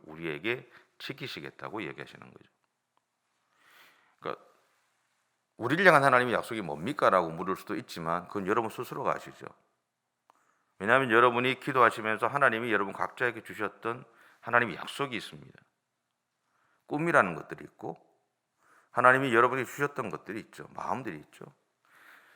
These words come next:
그 마음들에 대해서, 그 약속에 대해서 하나님은 철저하게 응답하시는 분입니다. 그것을 우리가 기억하시면 좋겠습니다.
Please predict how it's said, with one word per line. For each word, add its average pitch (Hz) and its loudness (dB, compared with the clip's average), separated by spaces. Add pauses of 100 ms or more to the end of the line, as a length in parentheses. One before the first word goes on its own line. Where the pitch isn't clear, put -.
(200)
그 - 0
마음들에 139 8
대해서, 95 2
그 98 -4
약속에 143 0
대해서 98 0
하나님은 95 -4
철저하게 120 -2 (1500)
응답하시는 113 -2
분입니다. - -20 (2250)
그것을 147 0
우리가 101 2
기억하시면 92 -2
좋겠습니다. - -14